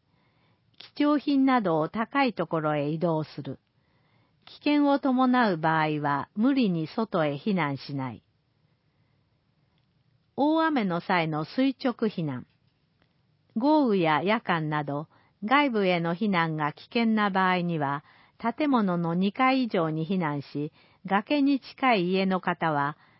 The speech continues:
家の中で崖から離れた二階以上の部屋など、少しでも安全な場所に避難しましょう。大雨の際の情報収集。市では、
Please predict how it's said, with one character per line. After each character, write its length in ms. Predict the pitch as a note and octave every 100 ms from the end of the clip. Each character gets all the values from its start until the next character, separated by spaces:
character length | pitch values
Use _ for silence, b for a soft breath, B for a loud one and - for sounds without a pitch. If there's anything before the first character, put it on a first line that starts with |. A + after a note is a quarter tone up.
| _
家 240 | G3+ C4 C#4
の 140 | C4+
中 320 | B3+ B3+ G3
で 180 | E3+ E3
崖 340 | F#3+ F#3+ -
か 160 | - A#3+
ら 120 | A#3
離 260 | A#3 A3+ A#3+
れ 120 | G#3+
た 200 | - D#3+
二 180 | F#3 G3+
階 360 | C4+ C#4 C4+
以 60 | C4+
上 200 | A3 D#3+
の 160 | D#3 D#3
部 120 | F#3
屋 160 | F3
な 180 | D#3+ D3
ど、 220 | C#3+ D3+ b b b b - -
少 120 | D#4
し 140 | D4+ A#3+
で 140 | F#3+
も 120 | F3+
安 240 | E3+ A#3 A#3+
全 220 | A#3 A3
な 120 | G#3
場 160 | G3 F#3+
所 140 | F#3+
に 180 | F#3 F3+
避 120 | F#3+
難 220 | D#3+ C#3+
し 140 | - D3
ま 160 | C#3
し 140 | - C#3+
ょ 160 | A#2
う。 80 | A2+ _ _ _ _ _ _ _ _ _ _ _ _ _ _ _ _ _ _ _ _ -
大 280 | C#4 D#4 D#4
雨 220 | C#4+ G3+
の 160 | F#3+
際 280 | E3+ F#3+ E3+
の 180 | D#3+ D#3
情 260 | G#3+ A#3+ B3
報 260 | A#3+ A3
収 280 | - F#3+ D#3
集。 380 | - C3 B2 B2 _ _ _ _ _ _ _ _ _
市 200 | - -
で 160 | A3 F#3+
は、 320 | D#3 D3 D#3+